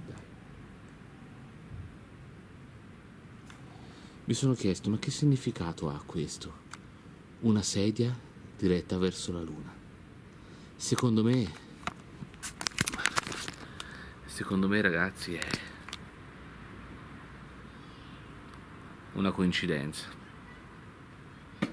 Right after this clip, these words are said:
Però è una bella coincidenza.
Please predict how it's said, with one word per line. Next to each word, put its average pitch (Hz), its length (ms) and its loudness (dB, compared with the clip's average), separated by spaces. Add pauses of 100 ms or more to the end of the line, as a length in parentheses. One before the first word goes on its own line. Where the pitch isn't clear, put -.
(1300)
Però 170 260 10
è 107 100 6
una 98 160 8
bella 98 280 6
coincidenza. 90 760 0